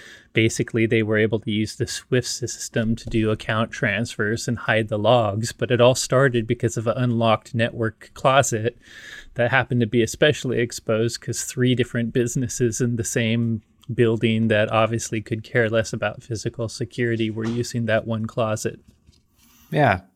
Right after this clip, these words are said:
Speaker 2: And I know it's easy to jump to, like, the extreme view of this, of, like, someone physically walking into your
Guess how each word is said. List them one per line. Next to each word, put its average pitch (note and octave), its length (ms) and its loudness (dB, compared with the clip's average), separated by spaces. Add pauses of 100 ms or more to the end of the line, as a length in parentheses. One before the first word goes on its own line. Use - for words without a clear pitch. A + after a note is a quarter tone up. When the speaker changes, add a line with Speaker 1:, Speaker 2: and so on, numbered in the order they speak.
Speaker 2:
And D3+ 220 2
I D3 100 8
know D#3 300 4
it's D3+ 140 2
easy C#3+ 220 6
to B2 100 4
jump G#2 320 2
to, A2+ 80 -2
like, F#2+ 200 0
the F#2+ 100 2
extreme G2+ 680 2
view E2+ 240 -4
of E2 100 -6
this, F2 260 -2
of, E2 280 -8 (480)
like, F2 160 -2
someone A2 320 2
physically G#2 540 -2
walking F#2+ 500 0
into F#2 240 0
your F2+ 380 0